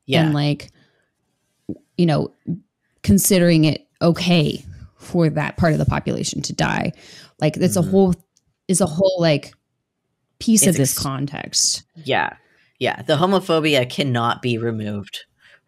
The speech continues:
Speaker 1: from this conversation. It is, it is
Speaker 2: No.
Speaker 1: extremely homophobic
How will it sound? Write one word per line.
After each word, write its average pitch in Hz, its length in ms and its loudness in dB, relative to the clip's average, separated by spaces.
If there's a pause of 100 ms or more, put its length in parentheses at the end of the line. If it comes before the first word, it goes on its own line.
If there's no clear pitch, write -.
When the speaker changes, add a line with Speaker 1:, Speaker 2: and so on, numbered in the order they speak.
(220)
Speaker 1:
from 113 380 -4
this 104 200 -8
conversation. 92 640 -8
It 123 160 -4
is, 120 280 -6 (220)
it - 280 -8
is 180 140 0
Speaker 2:
No. 147 100 2
Speaker 1:
extremely 143 1000 0
homophobic 110 720 -4